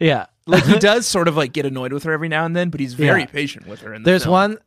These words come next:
Speaker 1: one particular scene where he's doing a move that involves him, like, tickling her breast. And she's, like, constantly, like, that's,
Speaker 2: Of
Speaker 1: like, supposed to
Speaker 2: course.
Speaker 1: be incredibly sensual, but she is constantly cracking up. And apparently that's, like, genuine outtakes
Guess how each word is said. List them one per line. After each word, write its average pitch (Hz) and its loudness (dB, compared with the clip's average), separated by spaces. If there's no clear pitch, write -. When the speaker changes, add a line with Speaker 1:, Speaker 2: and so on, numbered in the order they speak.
Speaker 1:
one 185 2
particular 214 2
scene 202 -2
where 190 2
he's 156 0
doing 170 0
a 156 0
move 139 -2
that 147 -4
involves 127 -4
him, 143 -6
like, 135 -4
tickling 139 -4
her 120 -4
breast. 113 -8
And 151 0
she's, 160 0
like, 156 2
constantly, 147 0
like, 156 0
that's, 190 4
Speaker 2:
Of - 2
Speaker 1:
like, 196 2
supposed 359 4
to 196 -4
Speaker 2:
course. 196 0
Speaker 1:
be - -20
incredibly 170 2
sensual, 180 -2
but 151 -2
she 151 2
is 143 -2
constantly 143 -2
cracking 135 -2
up. 139 0
And 143 -2
apparently 160 2
that's, 135 -2
like, 117 -6
genuine 123 -6
outtakes 117 -10